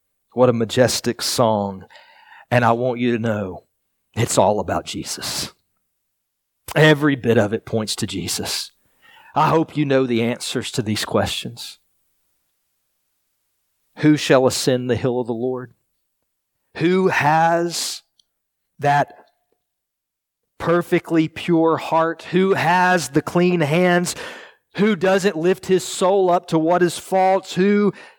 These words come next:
does not swear deceitfully? One man in all of history fits that bill,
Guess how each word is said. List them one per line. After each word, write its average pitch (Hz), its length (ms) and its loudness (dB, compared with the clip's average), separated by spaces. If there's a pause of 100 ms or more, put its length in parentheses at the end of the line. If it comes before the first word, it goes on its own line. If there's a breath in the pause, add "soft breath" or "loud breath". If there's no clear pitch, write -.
(340 loud breath)
does 156 160 0
not 170 260 0
swear 196 500 0
deceitfully? 233 1000 0 (240 soft breath)
One 214 760 0 (140)
man 180 680 0 (100)
in 156 220 2
all 180 560 2
of 151 100 0
history 139 640 0
fits - 340 -2
that 131 280 0
bill, 107 360 -4